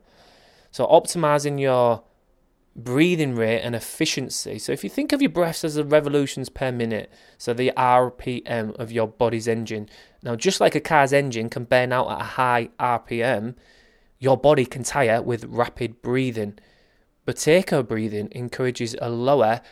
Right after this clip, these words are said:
controlled breathing rate, similar to optimizing your engine's R P M, so revolutions per minute, for efficient fuel use. So you're f-, really fine-tuning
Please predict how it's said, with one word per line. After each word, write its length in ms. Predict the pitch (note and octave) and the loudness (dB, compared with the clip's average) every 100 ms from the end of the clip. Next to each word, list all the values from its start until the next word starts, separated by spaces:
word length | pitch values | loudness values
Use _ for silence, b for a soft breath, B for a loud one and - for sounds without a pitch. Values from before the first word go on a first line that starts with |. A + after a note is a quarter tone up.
| b | b
controlled 840 | - B2 A#2+ - C#3+ D#3+ A#2+ A#2 A#2+ | -6 -6 -4 -2 4 6 6 2 -4
breathing 640 | B2+ C3 C3+ C3 B2 A#2 | -4 -2 -2 -4 -4 -4
rate, 360 | A2+ A2 A2 - b b | -4 -6 -8 -12 b b
similar 460 | b - D#3+ E3 C#3 | b -2 2 4 2
to 140 | - - | 0 0
optimizing 560 | C#3+ - C3 B2+ B2 | 0 -2 -4 -4 -2
your 200 | B2 A#2+ - | 0 -2 -2
engine's 560 | C3 A#2+ A#2+ A#2 A2+ - - | -4 -2 -2 -2 -6 -10 0
R 320 | A#2+ A#2+ A#2+ | 4 4 2
P 320 | A#2 B2 A#2 | -4 -6 -6
M, 240 | B2 A#2+ G#2+ | -4 -6 -6
so 160 | - | -8
revolutions 640 | G#2+ A2+ A2+ A#2 A#2 A#2 A2 | -4 -4 -4 -6 -6 -10 -12
per 140 | - | -10
minute, 260 | A2+ B2 - | -8 -8 -6
for 180 | A#2+ | -6
efficient 640 | A2+ - - C#3 - A#2+ G#2+ | -6 -8 -8 -8 -6 -8 -10
fuel 460 | - C#3 C#3 C#3+ | -14 -4 0 0
use. 300 | C#3 A#2+ A2 | 0 -4 -4
So 100 | - | -6
you're 180 | B2+ C3 | -6 -6
f-, 140 | - - | -8 -12
really 360 | G2 C#3+ D#3+ D3 | -6 -2 0 -2
fine-tuning 1300 | - - D3 D3 D3+ D3+ - - C#3+ D3 C3 A2 | -4 0 2 2 -2 -6 -6 -6 -4 -2 -4 -6